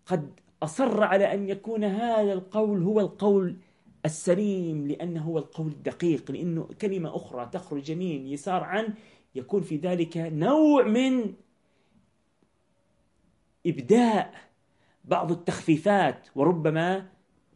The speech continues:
الولوغ في أفكار ومخالفات وانحرافات أخرى. لذلك الإمام أحمد رحمه الله تعالى كان واضحا في مثل هذا، واضحا في مثل هذا يا إخوان،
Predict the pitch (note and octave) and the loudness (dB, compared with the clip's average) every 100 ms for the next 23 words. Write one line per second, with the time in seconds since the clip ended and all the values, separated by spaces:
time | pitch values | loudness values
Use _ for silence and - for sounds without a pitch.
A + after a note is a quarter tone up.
0 | _ _ _ _ _ - D3+ D3 C#3+ G#3+ | _ _ _ _ _ -2 2 6 6 8
1 | G3 A#2+ - C#3 C#3 C3 A#2+ - _ _ | 6 4 0 2 4 2 -2 -10 _ _
2 | _ C3+ - D#3+ D3 C#3 B2+ A2+ B2+ C3+ | _ -14 -8 0 2 2 2 0 0 2
3 | C3 B2+ B2 A#2+ B2 C#3+ C3+ B2 D3+ C#3+ | 2 0 -2 -6 -4 0 0 2 2 2
4 | C3 B2+ B2+ A#2+ C3+ D#3 D#3+ G2+ - A#2+ | 0 -4 -2 0 -2 -4 -6 -8 -6 0
5 | D3 D#3+ D#3 E3+ D#3+ F3 D#3 D3+ D#3 E3 | 2 2 2 0 -2 -2 -2 0 2 2
6 | D#3+ E3+ D#3+ F3+ F#3+ G3 - _ - A#2+ | 2 0 0 0 0 -2 -6 _ 0 4
7 | A3+ G3+ F3+ D#3 C#3 B2 A#2 G2 F2+ F#2 | 6 6 4 4 0 -2 -6 -8 -14 -18
8 | _ _ _ _ _ _ _ _ _ _ | _ _ _ _ _ _ _ _ _ _
9 | _ _ _ _ _ _ _ B2+ F#3 B3 | _ _ _ _ _ _ _ 2 4 6
10 | B3 G3+ D3+ D#3+ D#3 C3 A#2 A2+ F2 G#2+ | 4 2 2 0 0 -2 0 -2 -4 -10
11 | F#2 | -12